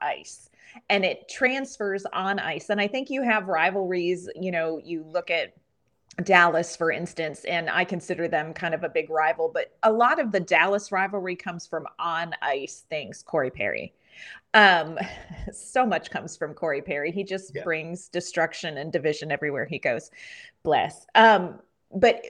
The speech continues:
Speaker 1: I think because so much of Anaheim started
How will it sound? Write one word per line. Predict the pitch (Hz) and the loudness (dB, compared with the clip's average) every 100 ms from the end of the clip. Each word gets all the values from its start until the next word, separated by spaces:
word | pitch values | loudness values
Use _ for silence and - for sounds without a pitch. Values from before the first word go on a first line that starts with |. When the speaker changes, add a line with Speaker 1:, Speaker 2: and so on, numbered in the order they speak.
| 202 - | 2 6
Speaker 1:
I | 220 | 6
think | 226 277 320 - | 6 -2 -4 -6
because | 247 - 214 - | -6 -6 -8 0
so | 220 208 | 2 2
much | 233 214 - | 0 -4 -2
of | 180 156 - | -4 -2 -6
Anaheim | 180 190 185 180 156 156 | -4 -4 -6 -8 -8 -10
started | 156 - 185 175 170 165 156 | -14 -6 0 2 2 0 0